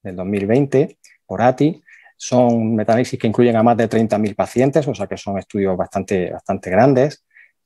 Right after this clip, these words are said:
En el segundo ya no hablan de eficacia, eh, nos dicen que la técnica axilar y asusclavia son las más eficaces, algo que ya se sabía,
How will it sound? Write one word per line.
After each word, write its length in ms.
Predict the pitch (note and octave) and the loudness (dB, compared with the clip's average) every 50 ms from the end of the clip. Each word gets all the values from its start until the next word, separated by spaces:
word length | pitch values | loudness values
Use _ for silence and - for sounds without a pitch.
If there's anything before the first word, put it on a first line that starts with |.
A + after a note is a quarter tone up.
| _ _ _ _ _ | _ _ _ _ _
En 100 | - B2 | 2 2
el 140 | A#2 G#2+ G2+ | 2 2 2
segundo 600 | - A#2 A#2 B2+ D3+ D#3 D3 C3 A#2+ A2 G#2+ A#2+ | 0 2 4 4 4 4 4 4 2 2 0 0
ya 160 | A#2+ A#2+ A#2 | 0 0 0
no 120 | A2+ A2+ A2+ | 2 2 2
hablan 260 | A2+ A2+ A2 G#2 G#2 | 2 2 2 0 -2
de 380 | G2+ G#2 G2 F#2+ F#2 G2 - _ _ | -2 -2 -2 -2 -2 -6 -8 _ _
eficacia, 680 | - G#2+ - G#2+ G#2+ - C#3 D3+ - - D3 D3 D#3+ G#3 - _ _ _ _ _ _ _ _ _ _ _ | -10 -6 -6 -4 2 2 2 2 2 0 0 0 0 -2 -6 _ _ _ _ _ _ _ _ _ _ _
eh, 180 | - A2+ G#2 | -6 -6 -4
nos 140 | G#2 G2+ G2+ | -4 -4 -2
dicen 260 | G2 A#2 G#2 - A#2+ | -2 0 0 0 0
que 220 | A2+ - A2+ G#2+ G#2 | 0 2 2 2 4
la 360 | G2+ G2+ G2 G2 G2+ G#2 - _ | 4 4 4 2 2 0 -2 _
técnica 360 | C3 A#2+ - A#2+ A2+ - A#2+ | -6 -4 -2 -2 0 0 0
axilar 400 | G2+ - - - A2+ A#2 A2+ G#2 | 0 -2 -2 2 4 4 4 4
y 60 | G2+ | 2
asusclavia 440 | G2+ - - G#2 - - A2+ A2+ G#2 | -2 -4 -6 -6 -2 0 0 0 0
son 160 | - - G#2 | 0 0 0
las 120 | F#2+ F#2 F#2+ | 0 0 0
más 200 | G2 F#2+ - - | 0 -2 -4 -4
eficaces, 640 | G#2 - G#2 - - A#2+ B2+ - - E3 D#3+ - _ | -6 -6 -2 2 2 2 2 2 -2 -4 -4 -8 _
algo 260 | - - E2 F2+ F2+ | -14 -12 -10 -10 -10
que 140 | - F2 E2+ | -10 -10 -10
ya 260 | E2+ E2+ E2 D#2+ D#2+ - | -8 -8 -8 -8 -10 -12
se 140 | - - F2 | -14 -12 -8
sabía, 360 | F2 F2+ A2 A#2+ C#3 D#3 | -4 0 4 4 4 4